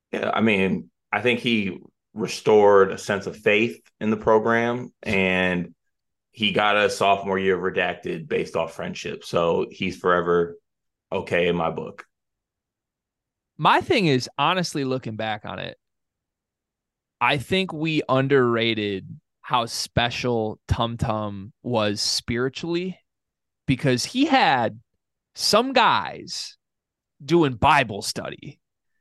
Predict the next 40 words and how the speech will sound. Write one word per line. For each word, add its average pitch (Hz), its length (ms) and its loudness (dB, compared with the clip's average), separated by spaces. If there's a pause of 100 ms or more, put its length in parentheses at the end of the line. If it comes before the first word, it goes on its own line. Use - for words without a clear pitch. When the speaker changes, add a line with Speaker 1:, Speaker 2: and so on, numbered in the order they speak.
(180)
Speaker 2:
that 131 300 2 (280)
are 123 200 -2
never, 135 720 0 (240)
ever 170 300 6
gonna 131 200 4
do 143 140 0
<laughs> 123 180 0
Bible 147 340 2
study 131 720 -4
again. 127 560 -6
<laughs> - 140 -18
And 202 200 -6
that - 220 -8
was - 360 -18
like, 156 640 -10 (680)
I 202 180 -6
mean, 220 200 -12
I 240 160 0
just, 277 340 -4
you 285 120 2
can 226 120 -8
go, 226 220 6
he 220 160 -2
was 294 140 -2
on 240 140 0
a 175 80 -4
couple 269 420 -4
of 226 100 -2
teams 175 440 -2
with 151 140 -6
some 196 200 -12
guys 185 460 0
who 165 120 -8
have 151 100 -8
had 170 160 -2
a 165 140 -10
couple 294 380 0
of 220 100 -2
issues, 156 560 -8
whether 156 380 0